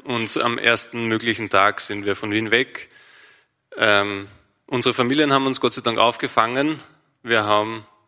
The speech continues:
ich hab keinen Job mehr gehabt, ähm, kein Zuhause, keine Wohnung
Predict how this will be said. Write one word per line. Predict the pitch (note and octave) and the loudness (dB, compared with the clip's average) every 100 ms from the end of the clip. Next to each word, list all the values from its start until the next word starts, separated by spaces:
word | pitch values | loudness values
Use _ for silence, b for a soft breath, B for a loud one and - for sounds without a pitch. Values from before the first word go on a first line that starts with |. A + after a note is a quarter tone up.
| _ _ _ _ _ - | _ _ _ _ _ -4
ich | A#2+ | -2
hab | A2+ | 0
keinen | A#2 A#2 A2+ | 0 0 0
Job | D3+ C#3+ | -2 0
mehr | D3 | -2
gehabt, | C3 C#3 - - _ _ - | 0 0 -2 -20 _ _ -2
ähm, | A2 G#2 G#2 - | 0 0 -4 -4
kein | A#2 A2+ | 2 2
Zuhause, | A#2 G#2+ A2 A2+ | 4 4 4 0
keine | - G#2 G2+ | -2 -2 0
Wohnung | G#2 A#2+ A#2 | 0 -2 -6